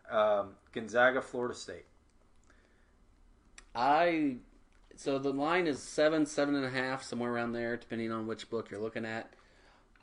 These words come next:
Speaker 2: You said you think North Carolina's playing the best in the country. Um, Gonzaga destroyed both teams they played. Um, I mean, they're,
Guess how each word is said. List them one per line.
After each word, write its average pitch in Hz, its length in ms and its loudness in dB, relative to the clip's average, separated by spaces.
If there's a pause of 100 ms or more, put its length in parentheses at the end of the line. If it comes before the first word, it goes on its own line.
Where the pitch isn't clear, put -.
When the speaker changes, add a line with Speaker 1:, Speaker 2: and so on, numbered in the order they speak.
(540)
Speaker 2:
You 139 160 0
said 147 440 4
you 127 80 0
think 131 220 -2
North 123 220 -2
Carolina's 123 420 -2
playing 127 220 -4
the 120 60 -4
best 127 280 -2
in 123 60 -2
the 120 80 -4
country. 127 600 -4 (180)
Um, 107 680 -6 (320)
Gonzaga 127 500 0 (220)
destroyed 110 580 -6
both 98 260 -8
teams 101 220 -10
they 85 140 -10
played. - 280 -12 (1000)
Um, 104 600 -8 (540)
I 117 80 -4
mean, 110 180 -4
they're, 110 160 -6